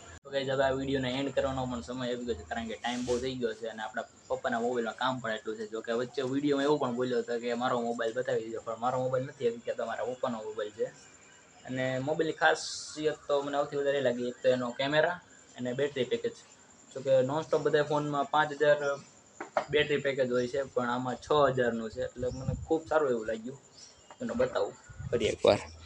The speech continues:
જો અહીંયા આપ્યું છે, જો છે છ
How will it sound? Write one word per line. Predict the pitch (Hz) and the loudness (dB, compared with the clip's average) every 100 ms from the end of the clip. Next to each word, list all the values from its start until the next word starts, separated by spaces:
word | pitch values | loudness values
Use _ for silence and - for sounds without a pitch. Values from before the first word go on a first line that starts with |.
| - - - | -20 -2 12
જો | 127 | 12
અહીંયા | 113 110 110 | 12 12 12
આપ્યું | - 113 | 10 10
છે, | 117 120 131 - - - - - - - - - - - - - - - - - - - - - - - - - - - | 12 10 8 -6 -20 -20 -20 -18 -18 -18 -18 -20 -20 -20 -20 -20 -20 -20 -20 -14 -10 -8 -10 -6 -6 -6 -4 2 4 8
જો | - - - | 10 12 12
છે | 143 143 - - - - - - - - - | 12 12 6 -2 2 10 12 12 12 12 10
છ | - | 8